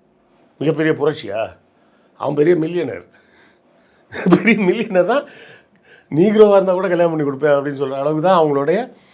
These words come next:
வே-, பேச்சே. அதாவது இவங்க பேசுறது பூரா என்னன்னா, அஹ், "நாங்க உ-, உ-, உயர்ந்தவர்கள், நாங்க புத்திசாலி", இதை எப்பவுமே பேசிக்கிட்டே திரிவாங்க.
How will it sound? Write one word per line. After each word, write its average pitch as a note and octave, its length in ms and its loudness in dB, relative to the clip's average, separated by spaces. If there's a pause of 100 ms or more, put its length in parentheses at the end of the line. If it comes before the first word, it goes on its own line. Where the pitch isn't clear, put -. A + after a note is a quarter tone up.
(640)
வே-, A#2 440 -2
பேச்சே. D3 520 -4 (400)
அதாவது B2 340 -4 (480)
இவங்க F#2+ 220 -18
பேசுறது D3 500 -6
பூரா B2 240 -10
என்னன்னா, B2+ 380 -10 (680)
அஹ், G#2+ 240 -10
"நாங்க A2+ 260 -6
உ-, G#2+ 180 -4
உ-, G#2+ 180 -8
உயர்ந்தவர்கள், G#2+ 640 -8
நாங்க G#2+ 220 -14
புத்திசாலி", G#2+ 640 -12
இதை G2+ 360 -16
எப்பவுமே A#2+ 800 -8
பேசிக்கிட்டே C3 480 -10
திரிவாங்க. B2 580 -6